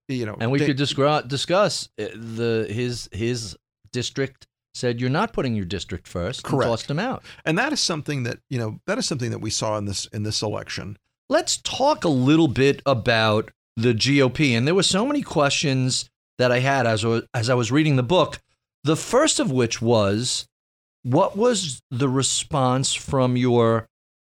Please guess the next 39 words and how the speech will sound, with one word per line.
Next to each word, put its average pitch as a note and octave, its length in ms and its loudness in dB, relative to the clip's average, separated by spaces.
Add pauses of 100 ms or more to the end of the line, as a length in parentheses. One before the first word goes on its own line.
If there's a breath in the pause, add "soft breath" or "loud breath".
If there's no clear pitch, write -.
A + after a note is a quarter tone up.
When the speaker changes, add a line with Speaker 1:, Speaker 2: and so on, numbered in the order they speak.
(100)
Speaker 2:
fellow, C#3+ 800 2
um, A2+ 580 2
Republicans A#2 1040 -2 (420)
when B2 220 0
you C4+ 180 0
pretty A#3+ 300 -4
much F3+ 360 -2
declared, B2 680 0 (320)
"Hey, A#3+ 180 0
this C3 300 -2
guy F3+ 240 -2
is C#3+ 180 0
not A#2 220 2
a C#3 40 2
Republican, G#2+ 560 0
he's G#2+ 200 0
an A2+ 80 2
imposter, F#2+ 640 -2 (280)
and G2 80 0
he G#2+ 100 2
will A2 140 2
destroy G2+ 440 0
the F#2+ 120 -2
party F2 400 -2
if - 120 -6
you F2+ 80 0
make D#2+ 180 -2
him E2+ 380 -2
your F2+ 140 0
nominee"? E2 580 0 (300)
There A3+ 120 0
had D#4 120 -2
to D#4+ 60 0
be C3+ 140 2
some G2+ 180 2
pretty D3 280 -4
fierce F#2 360 -2
pushback. - 520 -6 (540)
Speaker 1:
Uh, A2+ 160 0